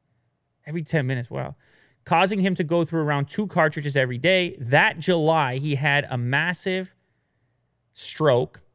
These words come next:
There's a word before it, hemorrhagic stroke, which required three brain surgeries and more than a hundred days in the hospital, the lawsuit states.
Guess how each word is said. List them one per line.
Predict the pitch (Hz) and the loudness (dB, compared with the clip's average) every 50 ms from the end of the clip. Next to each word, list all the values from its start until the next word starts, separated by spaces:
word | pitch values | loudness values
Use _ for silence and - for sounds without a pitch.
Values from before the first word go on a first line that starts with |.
| _ _ - | _ _ -6
There's | 123 117 123 | -4 -2 -2
a | 127 | 0
word | 117 113 123 131 127 120 | 0 2 2 2 2 0
before | 113 101 - - 113 110 107 | -2 -4 -2 -2 -2 -2 -2
it, | - | -4
hemorrhagic | 110 - 139 135 139 127 113 117 117 123 135 143 180 196 196 _ _ _ _ _ _ _ _ _ _ _ _ _ _ | -6 -6 -4 -2 -2 -2 0 0 0 0 -2 -4 -6 -10 -10 _ _ _ _ _ _ _ _ _ _ _ _ _ _
stroke, | - - - - - 170 147 123 127 - - - - _ _ _ _ _ _ _ _ _ _ _ _ - | -18 -16 -12 -4 0 2 4 4 2 0 -4 -12 -20 _ _ _ _ _ _ _ _ _ _ _ _ -4
which | 151 156 151 - | -2 -2 0 0
required | 156 139 - 185 170 156 151 143 | -2 0 2 4 4 4 4 2
three | - - - 143 151 196 233 240 | -2 -8 -6 -2 -2 0 0 -2
brain | 196 151 156 165 170 175 175 165 | -2 -2 0 0 0 0 -2 -2
surgeries | - - 139 131 120 135 139 127 135 | -2 0 0 0 0 0 -4 -2 0
and | 131 135 | 0 2
more | 139 147 147 | 2 2 0
than | 151 147 | 0 -2
a | 135 123 | -2 -4
hundred | 143 165 165 180 170 151 | -4 -2 -4 -4 -4 -2
days | 147 147 143 135 | 0 -2 0 -2
in | 135 127 | -2 -4
the | 120 | -2
hospital, | 127 127 127 127 - - 123 110 107 - | -2 -2 -4 -4 -6 -8 -8 -8 -8 -8
the | - 131 | -6 -4
lawsuit | 123 120 120 117 - - 123 120 | -2 0 -2 -2 -4 -8 -16 -16
states. | - - - - - | -16 -18 -18 -18 -20